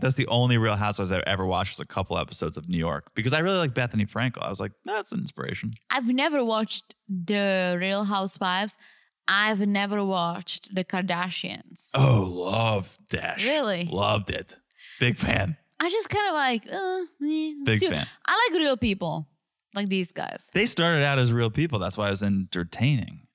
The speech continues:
Speaker 1: I stopped. I, I watched the first couple seasons, then I bailed. But, like, that was documentary, and I was into it for sure, for sure.
Speaker 2: Well, maybe fifteen years ago.
Speaker 1: Yeah. Anyways,
Speaker 2: All right.
Speaker 1: so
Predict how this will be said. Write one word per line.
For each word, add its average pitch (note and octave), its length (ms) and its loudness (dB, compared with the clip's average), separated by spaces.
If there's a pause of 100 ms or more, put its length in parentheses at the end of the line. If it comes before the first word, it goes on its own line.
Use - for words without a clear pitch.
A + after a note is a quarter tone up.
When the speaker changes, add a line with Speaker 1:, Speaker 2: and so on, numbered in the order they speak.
Speaker 1:
I C#3+ 140 2
stopped. G2+ 400 0
I, F#2+ 300 0
I G2 180 -2
watched F#2 300 -2
the F#2 60 -8
first F2 200 -6
couple F2+ 200 -8
seasons, F2 320 -6
then E2 80 -4
I D2+ 100 -4
bailed. E2 440 -2
But, - 80 -2
like, G2 180 -2 (180)
that A2 220 0
was F2+ 240 -4
documentary, F#2 720 -4
and C#2 100 -8
I D2+ 80 -6
was D2+ 140 -10
into F2+ 220 -8
it - 160 -14 (260)
for - 140 -20
sure, E2 300 -4 (300)
for C#2+ 140 -10
sure. - 120 -16 (380)
Speaker 2:
Well, A3+ 260 0
maybe G#3+ 640 0
fifteen G#3 360 -2
years F3+ 240 -2
ago. D#3+ 340 -4 (640)
Speaker 1:
Yeah. A2 160 -2 (280)
Anyways, A3 340 2
Speaker 2:
All - 40 -18
right. - 40 -20 (200)
Speaker 1:
so D3+ 420 2